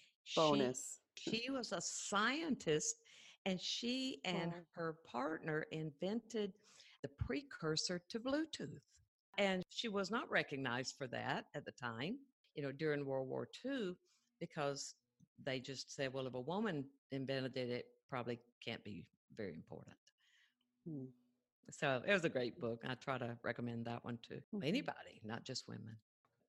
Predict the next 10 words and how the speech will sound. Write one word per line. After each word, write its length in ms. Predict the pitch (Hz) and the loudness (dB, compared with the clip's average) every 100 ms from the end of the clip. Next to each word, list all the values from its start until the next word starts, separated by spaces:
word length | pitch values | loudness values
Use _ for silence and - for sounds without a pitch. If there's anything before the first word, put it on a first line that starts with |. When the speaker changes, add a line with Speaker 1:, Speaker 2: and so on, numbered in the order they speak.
| - | 0
Speaker 2:
All 200 | 160 151 | 2 2
right, 240 | 139 131 | 0 0
great. 460 | - 135 135 - - - - - - | 0 2 2 -2 -10 -12 -14 -4 4
Now, 380 | 214 196 180 - - _ _ 175 | 8 8 6 4 -4 _ _ 0
just 260 | 269 - | 0 2
listening 600 | 185 185 185 175 147 135 135 - | 4 4 4 2 4 4 0 -6
to 100 | 120 | -8
you, 180 | - - - | -8 -12 -6
listening 640 | 143 160 - 185 165 165 160 - | -2 -2 0 0 0 0 -4 -6
to 240 | 156 135 | -4 -2